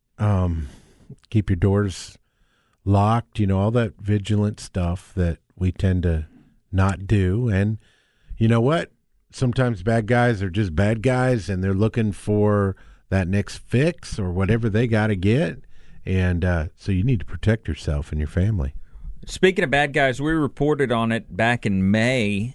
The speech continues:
Speaker 2: Now they found the suspect. On Wednesday, Judge Pamela Sargent ruled that James Jordan, the alleged A T, Appalachian Trail, machete killer,
Speaker 1: Oh, yeah, that guy.
Speaker 2: was not competent to stand trial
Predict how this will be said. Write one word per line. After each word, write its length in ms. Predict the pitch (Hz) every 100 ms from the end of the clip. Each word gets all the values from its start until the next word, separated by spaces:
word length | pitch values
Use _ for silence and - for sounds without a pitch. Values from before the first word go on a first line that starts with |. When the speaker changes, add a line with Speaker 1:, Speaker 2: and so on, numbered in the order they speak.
| _
Speaker 2:
Now 300 | 92 110 139
they 160 | 123 101
found 560 | - 127 139 156 123
the 60 | 98
suspect. 760 | - 98 - - 82 92 - 98
On 460 | 98 95 92 104
Wednesday, 840 | 101 143 160 135 104 87 82 107 - _ - _ _ 98
Judge 640 | 123 139 147 135 117 -
Pamela 640 | 131 156 175 160 143 127
Sargent 720 | - - 139 143 120 113 113 113
ruled 460 | 110 147 165 151
that 220 | 117 101 92
James 640 | 131 160 196 233 220 -
Jordan, 680 | - 151 139 110 101 139 160 - - _ _ _ -
the 140 | 120
alleged 640 | 117 120 143 156 151 127 - _ _ -
A 280 | 123 175 214
T, 560 | 190 156 120 113 156 156 104
Appalachian 600 | 110 120 113 110 107 90
Trail, 500 | - 120 104 98 -
machete 580 | 104 101 - 156 190 175
killer, 480 | - 92 76 92 120 -
Speaker 1:
Oh, 140 | 95
yeah, 240 | 87 80 78
that 180 | 78 -
guy. 380 | 80 76 80 -
Speaker 2:
was 300 | 113 131 139
not 300 | 143 170 -
competent 580 | 165 170 175 143 147 123
to 100 | 127
stand 460 | - 147 147 139
trial 560 | - 147 160 160 -